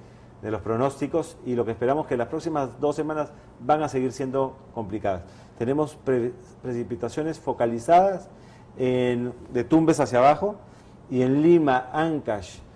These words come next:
este, Huancavelica, Ica y Ayacucho también vamos a tener algún tipo de precipitaciones similares a la de los últimos días. Entonces,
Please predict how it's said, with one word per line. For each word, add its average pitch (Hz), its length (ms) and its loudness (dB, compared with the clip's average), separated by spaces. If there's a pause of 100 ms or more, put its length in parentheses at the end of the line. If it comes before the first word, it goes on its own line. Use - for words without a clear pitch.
(260)
este, 120 560 -4
Huancavelica, 117 1000 0 (220)
Ica 139 400 0
y 113 100 2
Ayacucho 151 600 0 (320)
también 127 340 0
vamos 139 180 -2
a 131 60 -6
tener 123 300 -2
algún 123 220 -2
tipo 123 180 -4
de 135 60 0
precipitaciones 117 760 -6
similares 131 640 0 (360)
a 117 80 -4
la 110 100 0
de 110 160 0
los 107 200 -6
últimos 120 320 -2
días. 104 180 -2
Entonces, 143 280 -2